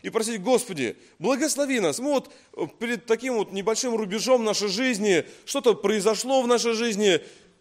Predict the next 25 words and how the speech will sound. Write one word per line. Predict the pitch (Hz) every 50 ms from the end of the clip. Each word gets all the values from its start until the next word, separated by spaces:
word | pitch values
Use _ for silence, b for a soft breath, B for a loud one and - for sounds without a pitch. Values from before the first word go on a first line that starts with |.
| _
Помоги | - 247 262 285 269 311
нам | 294 269 240 202 - - - -
вот | 196 214
это | 240 226 214
все | 196 - 226 220
осознать, | 196 - 220 202 170 160 214 226 196 147 123 - B B B B -
где-то | 170 247 - 240
взвесить, | 196 165 151 175 185 233 277 269 - 208 185 - B B B B B
э, | - 139 147 151 147 143 147 147
на | 160
весах | 180 190 214 - - 254 247 220 175
себя | - - 196 160 170 180 156 135 107 90 - - - - -
и | 180 196
понять: | 214 - - - - 220 226 226 226 214 180 156 151
"Господи, | 185 190 - 170 160 156
где, | 151 151 165 175 262 247 226 185
где-то, | 180 160 214 226 226
может | 208 220 226 196 185
быть, | 190 208 165
больше | 156 180 262 254 - - 226 214 185 B B B B -
я | - 208 214 196 190
негативного | 202 214 185 196 226 220 - 262 269 254 247 233 220 214 208
в | 202
этом | 208 208 214 202
году, | 190 220 214 185 226 214 190